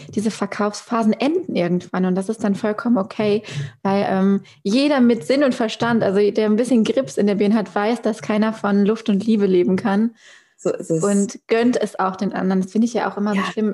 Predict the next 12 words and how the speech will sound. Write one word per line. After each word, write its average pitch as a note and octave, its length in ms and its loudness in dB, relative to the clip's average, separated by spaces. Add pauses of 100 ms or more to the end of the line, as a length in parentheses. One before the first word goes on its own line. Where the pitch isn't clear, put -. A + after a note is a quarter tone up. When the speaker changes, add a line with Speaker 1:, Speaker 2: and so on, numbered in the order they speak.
(140)
Speaker 1:
Menschen, G#3+ 380 -2
die G3+ 180 -2
halt G3+ 200 -4
einem G#3 400 0 (680)
nicht A#3 420 0
gönnen, A3 340 2
dass G3+ 180 -2
man G#3 100 0
etwas G3 300 -6
verkauft. G3+ 680 -6 (560)
Da G3+ 220 -4
wü-, F#3 200 0